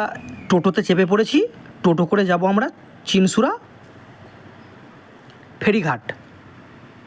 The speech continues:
মাথাপিছু কুড়ি টাকা করে ভাড়া। আমরা চুঁচুড়া ফেরিঘাটে এসে গেছি। চুঁচুড়া ফেরিঘাটে আমরা টিকিট কাটলাম মাথাপিছু আট টাকা করে, আপনাকে নৈহাটিতে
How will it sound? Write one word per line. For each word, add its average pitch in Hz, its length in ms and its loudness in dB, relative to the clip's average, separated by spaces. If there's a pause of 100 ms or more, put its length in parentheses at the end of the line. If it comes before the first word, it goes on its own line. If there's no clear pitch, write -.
(360)
মাথাপিছু 190 460 0
কুড়ি 190 220 2
টাকা 180 200 -2
করে 220 200 0
ভাড়া। 107 180 -4 (4000)
আমরা 175 200 4 (340)
চুঁচুড়া 214 380 2 (200)
ফেরিঘাটে 190 460 2
এসে 202 180 0
গেছি। 208 200 0 (600)
চুঁচুড়া 185 300 2 (100)
ফেরিঘাটে 180 460 2
আমরা 196 140 0 (120)
টিকিট 175 280 -2
কাটলাম 208 240 2 (100)
মাথাপিছু 185 340 0 (100)
আট - 140 -6
টাকা 151 200 -2
করে, 120 140 0 (500)
আপনাকে 170 340 2 (300)
নৈহাটিতে 180 420 2